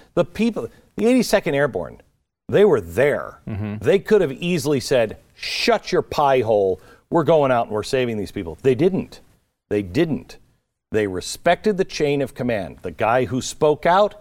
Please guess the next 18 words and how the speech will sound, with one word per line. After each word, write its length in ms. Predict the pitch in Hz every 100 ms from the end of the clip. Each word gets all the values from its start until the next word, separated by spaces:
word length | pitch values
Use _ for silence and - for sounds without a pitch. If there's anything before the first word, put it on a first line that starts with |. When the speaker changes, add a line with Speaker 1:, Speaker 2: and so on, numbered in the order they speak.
| _ _
Speaker 1:
he 260 | _ 117 92 -
put 240 | - 156 131
his, 560 | 139 123 110 - - - - - _ _ _ -
uh, 360 | 107 101 92 87
his 420 | 104 113 101 -
rank 480 | 98 120 185 202 -
down 240 | 127 156
on 100 | 165
the 80 | 156
table, 340 | - 175 117
said, 200 | 95 117 107
"I 180 | 123
quit. 420 | 131 - 190 - - _ _ _ _ _ _ _ _ _ -
This 220 | 120 -
is, 200 | 131 -
this 280 | 127 135 -
was 180 | 139 120
wrong." 480 | 160 160 76 67